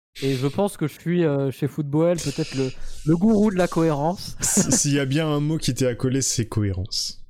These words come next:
Speaker 1: Voilà, et donc, euh, donc, euh, je suis, je suis complètement d'accord. Si on, on, on peut clairement pas lui, lui reprocher un, un quelconque manque de cohérence.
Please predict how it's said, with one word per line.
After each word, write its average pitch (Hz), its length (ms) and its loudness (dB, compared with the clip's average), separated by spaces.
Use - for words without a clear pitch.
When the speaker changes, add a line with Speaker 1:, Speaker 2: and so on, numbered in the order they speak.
Speaker 1:
Voilà, 143 360 -2
et 147 160 0
donc, 190 340 2
euh, 131 680 0
donc, 143 260 -4
euh, 139 80 0
je 127 60 -6
suis, 143 240 -8
je - 40 -8
suis 135 140 -12
complètement 156 460 -8
d'accord. 139 360 -10
Si - 200 -12
on, 127 220 -8
on, 120 360 -10
on 131 100 -12
peut 131 180 0
clairement 143 420 -2
pas 151 180 0
lui, 123 320 -2
lui 123 100 -2
reprocher 131 600 -2
un, 120 160 -6
un 135 100 -8
quelconque 151 580 -4
manque 170 280 -2
de 143 80 -2
cohérence. 135 680 -6